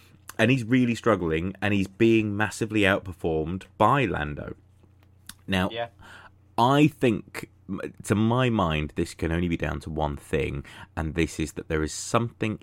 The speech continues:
Speaker 1: in that car which doesn't suit his way of driving.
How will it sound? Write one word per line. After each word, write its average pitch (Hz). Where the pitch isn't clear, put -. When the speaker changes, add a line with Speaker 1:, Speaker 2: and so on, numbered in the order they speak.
Speaker 1:
in 98
that 90
car 80
which -
doesn't 90
suit -
his 82
way 76
of 71
driving. -